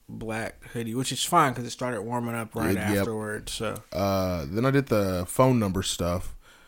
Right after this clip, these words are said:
Speaker 2: Those took, like, ten minutes. Those were real simple. These are a little bit longer 'cause the letters down the, the spine are huge. The butterflies are intricate and, you know, dainty and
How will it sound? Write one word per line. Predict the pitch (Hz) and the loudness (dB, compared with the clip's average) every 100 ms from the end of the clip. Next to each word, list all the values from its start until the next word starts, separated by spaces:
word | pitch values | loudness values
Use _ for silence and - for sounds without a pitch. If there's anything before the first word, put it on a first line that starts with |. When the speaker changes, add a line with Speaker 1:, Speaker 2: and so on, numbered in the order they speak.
| _ | _
Speaker 2:
Those | - 117 - | 4 4 4
took, | 101 | -2
like, | - 67 _ _ _ _ _ _ _ _ _ | -6 -10 _ _ _ _ _ _ _ _ _
ten | - 147 113 | -2 2 2
minutes. | 95 92 80 - | 2 -2 -4 -4
Those | 101 92 | -2 -2
were | 92 | -2
real | 92 | -2
simple. | - 80 - - - - _ - | -2 -4 -6 -10 -18 -20 _ 4
These | 147 220 208 156 | 6 8 8 10
are | 131 | 10
a | |
little | 120 120 | 10 10
bit | 113 | 8
longer | 98 113 110 101 | 6 6 4 2
'cause | 98 110 92 | 0 0 0
the | 95 92 | -2 -2
letters | 95 131 143 135 | 8 10 10 10
down | 123 117 | 6 4
the, | 95 85 - | 0 -4 -6
the | 92 | -2
spine | - - 110 123 135 131 | 0 4 6 8 6 4
are | 95 | 0
huge. | - 117 98 90 95 - - _ _ _ _ - _ _ | 0 2 2 2 -2 -8 -14 _ _ _ _ -20 _ _
The | - | -8
butterflies | 85 123 147 131 131 123 120 | 4 8 8 8 12 12 12
are | 107 98 | 10 4
intricate | 120 120 107 - 117 | 4 4 2 2 2
and, | 82 92 85 | 4 0 0
you | 104 | 0
know, | 98 85 | 2 0
dainty | 90 90 110 113 - 110 107 101 | -2 0 2 2 2 2 2 2
and | 85 80 | 0 -4